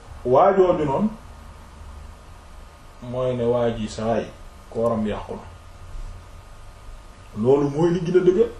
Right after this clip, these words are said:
ndax Yonent mi alayhi salaatu wa salaam dana li, euh, li waxoon ci hadiisu niyya ba, "Wa inna li kulli imri'in ma nawa." Képp koo xamante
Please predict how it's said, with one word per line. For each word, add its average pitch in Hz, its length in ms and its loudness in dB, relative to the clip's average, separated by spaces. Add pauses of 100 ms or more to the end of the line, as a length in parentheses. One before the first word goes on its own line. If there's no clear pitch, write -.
(140)
ndax 143 260 4 (760)
Yonent 190 360 4
mi 202 80 2
alayhi 190 280 6
salaatu 180 260 2
wa 175 40 2
salaam 170 120 -2
dana 170 220 0
li, 165 160 -4 (2000)
euh, 143 200 4 (1600)
li 156 180 0
waxoon 139 440 2
ci 143 80 -6
hadiisu 135 460 -4
niyya 107 360 0
ba, - 120 -10 (120)
"Wa 127 220 2
inna 175 400 2
li 131 220 -2
kulli 151 320 -8
imri'in 107 460 -4
ma 85 220 -6
nawa." 67 200 -10 (2000)
Képp 311 320 4
koo 247 320 6
xamante 220 460 4